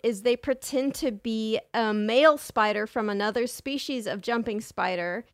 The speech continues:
This other species of jumping spider, the males will construct a nest for the females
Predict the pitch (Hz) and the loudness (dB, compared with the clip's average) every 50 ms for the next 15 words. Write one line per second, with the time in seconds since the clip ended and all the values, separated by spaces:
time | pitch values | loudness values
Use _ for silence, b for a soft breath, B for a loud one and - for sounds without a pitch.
0 | b _ _ 214 277 294 - - - 311 320 330 339 - - - - 285 294 - | b _ _ -2 -2 -2 0 0 2 4 4 2 0 -2 -6 -6 -4 -4 -4 -4
1 | - 302 277 240 247 - 208 - 247 240 240 240 247 240 233 - - 226 220 220 | -4 -6 -4 -2 -4 -4 -2 0 0 0 0 0 -2 -4 -6 -4 -2 -2 0 0
2 | 214 214 214 196 185 220 214 220 233 247 269 285 294 269 262 247 240 226 196 202 | 0 0 -2 -2 -2 -2 0 2 4 4 4 4 4 2 0 -2 -2 -2 -2 -4
3 | - - 277 226 226 - - - 254 254 247 - 208 208 208 208 208 240 277 285 | -8 -6 -6 -4 -4 -6 -4 -2 0 0 0 0 0 0 0 2 2 4 6 6
4 | 262 247 240 - - - - - 254 233 214 226 226 - 302 294 294 262 233 220 | 6 4 2 -4 -10 -16 -8 -4 -2 -2 0 -2 -4 -4 -4 0 0 2 2 0
5 | 208 - | -2 -4